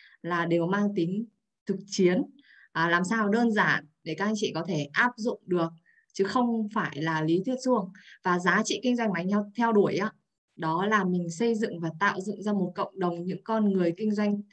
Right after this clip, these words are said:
theo đuổi, ờ, cái giá trị chân thật và kinh doanh dựa trên nền tảng phụng sự và giúp đỡ người khác để kết quả tự đến.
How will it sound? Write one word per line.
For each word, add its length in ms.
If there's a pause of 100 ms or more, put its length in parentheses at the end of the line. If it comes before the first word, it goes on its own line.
theo 200
đuổi, 300 (120)
ờ, 320 (320)
cái 120
giá 220
trị 240 (100)
chân 180
thật 160 (160)
và 200
kinh 180
doanh 180
dựa 160
trên 160
nền 200
tảng 280 (520)
phụng 160
sự 280
và 80
giúp 160
đỡ 120
người 260
khác 260 (340)
để 240
kết 180
quả 280
tự 120
đến. 220